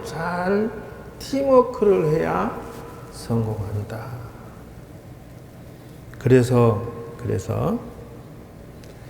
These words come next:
제가를 이루는 데 규칙이 있다.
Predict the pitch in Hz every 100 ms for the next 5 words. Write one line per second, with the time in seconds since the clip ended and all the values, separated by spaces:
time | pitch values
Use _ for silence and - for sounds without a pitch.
0 | - - - - - 131 151 156 151 -
1 | 110 117 156 190 208 240 - - - 120
2 | 117 131 143 143 135 131 127 123 196 -
3 | - 190 - 196 - - -